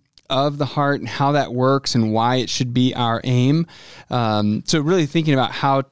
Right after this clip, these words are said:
how to, how to change, how do we change, um, as individuals, and then how do we help, uh, shepherd or, or parent, um, change in our kids. Uh, so Ephesians four seventeen through twenty-four was the text.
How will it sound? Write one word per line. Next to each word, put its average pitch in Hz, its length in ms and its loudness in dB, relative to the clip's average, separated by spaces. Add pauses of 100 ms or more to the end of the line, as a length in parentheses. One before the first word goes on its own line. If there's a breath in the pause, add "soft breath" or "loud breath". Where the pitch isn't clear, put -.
(140)
how 147 240 -2
to, 139 160 0 (100)
how - 180 -2
to 127 100 -2
change, 131 520 0
how 135 240 -2
do 123 100 0
we 123 280 0
change, 160 540 0 (100)
um, 113 520 2 (640 loud breath)
as 120 380 0
individuals, 139 840 0
and 135 180 0
then 120 140 2
how 123 160 0
do 120 80 0
we 117 120 0
help, 120 460 0
uh, 120 220 0
shepherd 117 680 0
or, 107 140 0 (120)
or 123 140 0
parent, 117 580 0 (480 loud breath)
um, 98 480 0
change 117 420 0
in 117 140 0
our 104 120 0
kids. 107 600 -2 (420 loud breath)
Uh, 107 240 0
so 131 200 0
Ephesians 170 440 2
four 156 460 2
seventeen 156 460 0
through 143 120 0
twenty-four 151 560 0
was 135 160 0
the 131 80 -2
text. - 580 -2